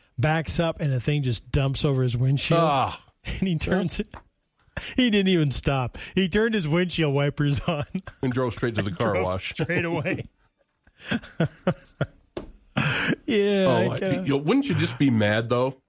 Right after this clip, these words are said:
Speaker 1: You, of course you would be. And then you know somebody's laughing at you.
Speaker 2: Yeah.
Speaker 1: Yeah.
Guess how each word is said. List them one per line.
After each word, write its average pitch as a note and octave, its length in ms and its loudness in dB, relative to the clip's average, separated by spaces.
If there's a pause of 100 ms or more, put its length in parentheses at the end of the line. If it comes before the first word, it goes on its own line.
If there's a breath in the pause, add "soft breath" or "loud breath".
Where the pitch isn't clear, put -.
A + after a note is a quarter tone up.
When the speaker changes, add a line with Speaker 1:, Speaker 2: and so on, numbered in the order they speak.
Speaker 1:
You, G3 200 2
of A3 240 0
course D#4 320 0
you D#4 120 2
would G3 240 0
be. A#2 360 -2 (260)
And F3+ 100 4
then G#3 240 0
you A3 200 2
know G3+ 520 2
somebody's F#3 500 0
laughing G3 400 -2
at G#2+ 260 -8
you. - 80 -8
Speaker 2:
Yeah. F#2+ 180 0 (360)
Speaker 1:
Yeah. C3+ 220 -2